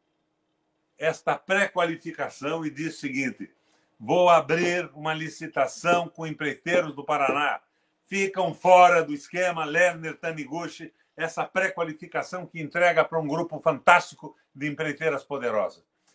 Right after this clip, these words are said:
Eu coloquei uma centena de pequenas empreiteiras trabalhando, paranaenses, ganhando dinheiro no Paraná com preços razoáveis. Mas nesse ínterim, eu recebi o embaixador do Japão no Palácio.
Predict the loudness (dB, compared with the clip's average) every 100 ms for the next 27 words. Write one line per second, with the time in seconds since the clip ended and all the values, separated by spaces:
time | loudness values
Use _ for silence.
0 | _ -10 -4 -2 -2 -6 -10 -10 _ -12
1 | -8 -4 -4 0 0 0 -4 -12 -12 -8
2 | -4 -4 -6 -8 -8 -4 -2 -2 -2 0
3 | 0 0 -6 -8 4 6 8 4 0 -2
4 | -6 -10 -20 -20 _ _ _ _ -8 -6
5 | -6 -6 -10 -8 -6 -6 -6 -4 -4 -2
6 | -2 -4 -6 _ -12 -12 -6 -6 -6 -8
7 | -6 -6 -4 -6 -6 _ _ _ _ _
8 | -8 -6 -2 0 -2 -6 -8 -4 -4 -4
9 | -10 -12 -4 2 2 0 -2 -2 0 -2
10 | 4 4 6 2 4 2 2 0 2 2
11 | 6 6 4 -6 -6 -4 -6 -10